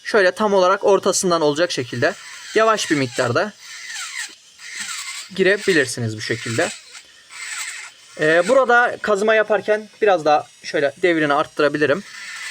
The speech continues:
Şöyle şu an olduğu gibi bu devir iyidir. Bu şekilde yavaş yavaş kazıyorum. Etrafa çok toz bulaşmasını istemiyorsanız nemli bir alçı modele de kazmanızı yapabilirsiniz elbette.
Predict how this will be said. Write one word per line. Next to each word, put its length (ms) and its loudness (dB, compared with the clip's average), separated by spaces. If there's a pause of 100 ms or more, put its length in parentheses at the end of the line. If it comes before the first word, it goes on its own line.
(440)
Şöyle 360 0 (300)
şu 80 0
an 120 2
olduğu 200 2
gibi 260 2
bu 100 2
devir 220 2
iyidir. 320 0 (540)
Bu 60 -2
şekilde 320 0
yavaş 340 2
yavaş 280 0 (420)
kazıyorum. 440 0
Etrafa 440 2
çok 280 0
toz 320 2 (120)
bulaşmasını 480 0
istemiyorsanız 840 0 (560)
nemli 400 2
bir 200 4 (180)
alçı 320 2
modele 340 2
de 80 2
kazmanızı 580 0
yapabilirsiniz 640 0
elbette. 460 0